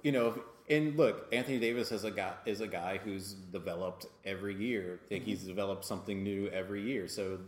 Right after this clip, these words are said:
Speaker 1: you know, I'm sure they know exactly what he needs to work on. And I think that Golden State series, like, sort of exposed some of those problems. And I think that's something that they'll definitely be working on this offseason. And we should expect that he's gonna come back better than ever. Um, we saw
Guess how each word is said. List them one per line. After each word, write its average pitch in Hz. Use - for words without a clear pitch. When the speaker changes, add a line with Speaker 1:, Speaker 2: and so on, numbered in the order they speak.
Speaker 1:
you 107
know, 92
I'm 98
sure 104
they 98
know 104
exactly 107
what 107
he 120
needs 110
to 123
work 127
on. 90
And 92
I 92
think 101
that 101
Golden 98
State 101
series, 101
like, 95
sort 98
of 95
exposed 95
some 95
of 95
those 90
problems. 104
And 98
I 98
think 98
that's 95
something 104
that 101
they'll 101
definitely 98
be 95
working 101
on 92
this 95
offseason. 95
And 92
we 98
should 95
expect 98
that 92
he's 98
gonna 95
come 98
back 95
better 95
than 95
ever. 101
Um, 92
we 101
saw 92